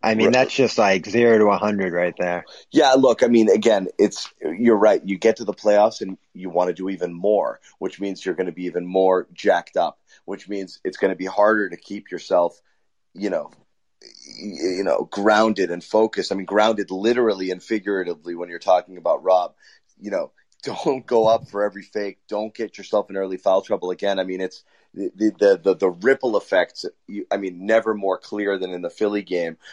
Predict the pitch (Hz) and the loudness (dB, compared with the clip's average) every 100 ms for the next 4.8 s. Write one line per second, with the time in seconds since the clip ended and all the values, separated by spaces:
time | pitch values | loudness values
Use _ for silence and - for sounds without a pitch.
0 | - - 143 - - 127 117 98 - 113 | -6 0 0 -2 -6 -2 -2 -4 -8 -8
1 | 107 110 101 90 104 95 92 92 87 85 | -8 -8 -10 -2 0 2 2 2 0 -4
2 | 92 95 87 87 82 - - 90 - - | 0 0 0 -10 -12 -12 -10 -10 -12 -12
3 | - 110 117 123 123 - - 92 90 - | -4 -2 -2 -4 -8 -14 -18 -16 -18 -16
4 | - 92 82 98 104 - 90 85 | -10 -10 -4 -4 0 -2 -2 -6